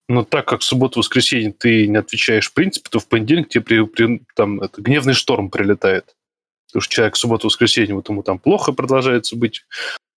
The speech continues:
там он, что-то с ним произошло, но ты не ответил, и вот в понедельник тебе прилетает вот такая вот,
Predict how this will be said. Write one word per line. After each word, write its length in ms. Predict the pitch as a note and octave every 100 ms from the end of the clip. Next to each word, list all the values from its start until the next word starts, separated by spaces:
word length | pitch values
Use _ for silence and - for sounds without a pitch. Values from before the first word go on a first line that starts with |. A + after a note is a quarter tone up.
| -
там 260 | F#2 F#2
он, 140 | G#2 F#2+ _ - - - _ _
что-то 340 | - D3 - A2
с 100 | -
ним 140 | A2
произошло, 560 | A#2+ A#2 B2 - A#2+ G#2+
но 140 | A2
ты 100 | A2+
не 100 | A2
ответил, 460 | G#2 B2+ G3+ - B2+
и 100 | A#2
вот 120 | A#2+
в 60 | -
понедельник 400 | A#2 A#2 E3 B2
тебе 140 | A2+
прилетает 520 | - G#2 G#2 C3 C3+
вот 140 | G#2+ -
такая 340 | G#2+ - A#2
вот, 180 | G#2